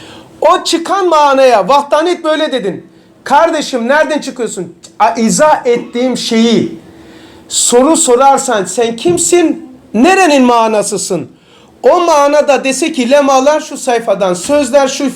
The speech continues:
sayfadan, mektubat şu sayfanın manasıyım diyorsa bu şerh ve izahtır, bu doğrudur. Ustad bunu vazifenizdir diyor, devam edecek diyor. Araştıracaksın, çalışacaksın.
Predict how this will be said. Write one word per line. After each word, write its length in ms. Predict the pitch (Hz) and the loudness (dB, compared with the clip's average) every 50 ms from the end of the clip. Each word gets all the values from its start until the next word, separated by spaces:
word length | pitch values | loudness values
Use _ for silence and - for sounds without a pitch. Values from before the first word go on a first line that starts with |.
| - - | -10 -10
sayfadan, 520 | - - 233 220 220 220 196 196 202 202 | -4 -2 -2 0 0 0 0 0 2 2
mektubat 520 | 247 285 285 285 - 269 247 302 311 302 - | 2 0 0 -2 -2 0 0 0 0 0 -4
şu 140 | - 311 - | -6 -8 -4
sayfanın 600 | - 277 262 247 - 269 269 320 339 302 - - - - - | 0 0 0 0 0 0 0 2 0 0 -2 -6 -12 -12 -6
manasıyım 720 | 202 233 269 294 302 294 311 302 285 - 294 277 269 262 277 | -2 0 2 2 2 2 2 0 0 0 -2 -2 -2 0 0
diyorsa 460 | 339 359 349 349 339 320 294 240 226 | 2 2 0 2 0 0 0 0 -2
bu 100 | 294 277 | -4 -6
şerh 300 | - - 269 269 247 240 | -2 0 0 0 0 -2
ve 60 | 254 | -6
izahtır, 520 | 214 180 233 214 196 180 - - 196 202 - - - - - - | -6 -2 -2 0 -2 -2 -4 -6 -6 -6 -8 -10 -18 -20 -10 -4
bu 160 | 208 277 214 | -2 0 2
doğrudur. 440 | 254 240 226 208 226 226 285 294 285 | 4 4 4 2 0 -4 -6 -8 -8
Ustad 420 | - - - 262 262 262 262 - | -10 -6 -2 -2 -2 -2 -4 -6
bunu 300 | 233 233 254 269 262 254 - - - - | -6 -4 -2 -2 -2 -4 -6 -14 -8 -2
vazifenizdir 760 | 202 247 240 262 247 247 262 262 262 247 185 170 196 175 165 | 0 0 0 0 -2 -2 0 0 0 -2 -2 -4 -4 -4 -4
diyor, 160 | 165 156 151 | -6 -6 -4
devam 280 | 175 202 220 233 226 196 | -2 0 2 2 0 0
edecek 380 | 175 175 - 147 139 - - - | -2 -6 -8 -12 -16 -18 -20 -20
diyor. 100 | 123 117 - _ _ _ _ _ - - | -20 -20 -20 _ _ _ _ _ -4 0
Araştıracaksın, 720 | 165 180 180 175 175 196 185 185 254 254 254 - 185 - | 0 0 0 0 -2 -2 0 2 2 0 0 -2 -6 -4
çalışacaksın. 720 | - 170 170 165 - - 240 254 247 - - 214 151 | -4 -6 -6 -6 -4 -2 -2 -2 -2 -2 -6 -8 -8